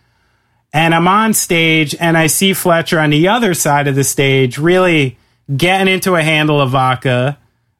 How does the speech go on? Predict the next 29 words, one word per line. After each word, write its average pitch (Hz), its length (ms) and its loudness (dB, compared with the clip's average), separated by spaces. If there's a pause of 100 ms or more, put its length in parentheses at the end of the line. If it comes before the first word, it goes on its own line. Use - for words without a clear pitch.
um, 131 640 0
and 147 180 0
starting 165 340 0
to 160 40 0
get 151 220 -2
pretty 139 260 0
hyped 139 320 -2
up. 151 320 -2
And, 160 380 0
you 220 160 0
know, 147 260 0
I'm 202 240 0
on 202 140 2
the 185 100 2
other 175 160 0
side 165 200 0
of 156 60 0
the 147 60 -2
stage 139 320 -2
being 196 140 0
like, 208 180 -2
"You 330 60 2
know 349 100 2
what? 311 220 2
I'm 285 80 2
gonna 302 120 4
stay 175 280 0
over 143 240 2
here 120 380 -2